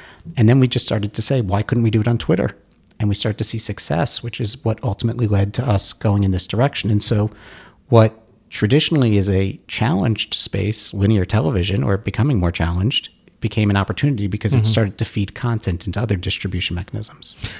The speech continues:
Speaker 2: So I would think that because, though, of the terminal business, you could have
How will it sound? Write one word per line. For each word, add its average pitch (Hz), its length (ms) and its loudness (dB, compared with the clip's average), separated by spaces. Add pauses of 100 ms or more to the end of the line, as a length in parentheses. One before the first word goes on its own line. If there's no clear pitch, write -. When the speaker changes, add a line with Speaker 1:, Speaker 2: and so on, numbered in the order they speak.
(600)
Speaker 2:
So - 180 4
I 208 140 8
would 262 120 4
think 165 400 2
that 127 320 2
because, 143 680 4
though, 98 280 4
of 95 160 -2
the 101 80 2
terminal 87 400 0
business, 92 480 0
you 113 120 4
could - 120 0
have 107 340 2